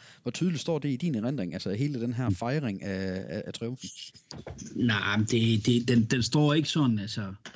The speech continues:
Speaker 2: Som jeg sagde, ma-, mange, mange positive elementer hele tiden, men, øh, og jeg kan huske, da vi sådan blev ført ind på scenen over i Tinghallen, en, en stopfuld Tinghallen, jeg, jeg tror nok, jeg,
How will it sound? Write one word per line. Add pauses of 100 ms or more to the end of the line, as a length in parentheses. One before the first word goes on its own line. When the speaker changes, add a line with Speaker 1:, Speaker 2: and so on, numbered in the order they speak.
(380)
Speaker 2:
Som
jeg
sagde,
ma-,
mange,
mange
positive
elementer
hele
tiden,
men,
øh,
og
jeg
kan
huske,
da
vi
sådan
blev
ført
ind
på
scenen
over
i
Tinghallen,
en, (520)
en
stopfuld
Tinghallen,
jeg,
jeg
tror
nok,
jeg,